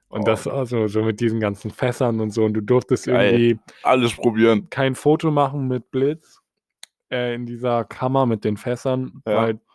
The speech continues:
Speaker 1: die sonst irgendwie nicht mehr so gut schmecken wie vorher. Weil die in Dunkelheit reifen müssen.
Speaker 2: Alter,
Speaker 1: Keine Ahnung.
Speaker 2: voll geil, aber
Speaker 1: Hab ich nicht verstanden, aber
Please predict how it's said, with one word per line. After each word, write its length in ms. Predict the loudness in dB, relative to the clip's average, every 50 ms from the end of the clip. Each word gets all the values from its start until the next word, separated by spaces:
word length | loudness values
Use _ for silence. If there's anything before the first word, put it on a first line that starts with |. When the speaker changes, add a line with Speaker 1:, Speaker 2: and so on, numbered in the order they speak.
| _ -6
Speaker 1:
die 100 | -4 0
sonst 300 | 2 2 2 2 0 0
irgendwie 420 | 0 0 0 0 0 0 0 0
nicht 220 | 0 -2 -2 -2 0
mehr 140 | 0 2 2
so 100 | 0 -2
gut 200 | -2 -4 -6 -6
schmecken 400 | -8 -4 -4 -4 -4 -6 -8 -6
wie 100 | -6 -8
vorher. 420 | -6 -4 -2 -2 -2 -2 -4 -6 -8 _ _ _ _ _ _ _ _ _ _ _ _ _ _ _ -6
Weil 140 | -4 0 0
die 120 | 0 0
in 180 | -2 -2 0 4
Dunkelheit 760 | 4 4 4 4 2 0 0 2 -2 -2 -4 -6 -14 -8 -4
reifen 320 | -4 -4 -4 -6 -8 -8
müssen. 280 | -8 -8 -8 -8 -8 -6
Speaker 2:
Alter, 280 | -2 0 0 0 0 -2
Speaker 1:
Keine 260 | -4 -4 -2 -2 -2
Ahnung. 360 | -2 -4 -6 -6 -8 -10 -10
Speaker 2:
voll 280 | -8 -6 -4 -2 -2 -2
geil, 300 | 0 0 0 2 2 0
aber 220 | 0 0 -2 -4 -8 _
Speaker 1:
Hab 60 | -16
ich 80 | -16 -14
nicht 200 | -14 -14 -14 -14
verstanden, 560 | -14 -14 -14 -14 -10 -10 -10 -8 -8 -10 -12
aber 260 | -14 -14 -14 -14 -16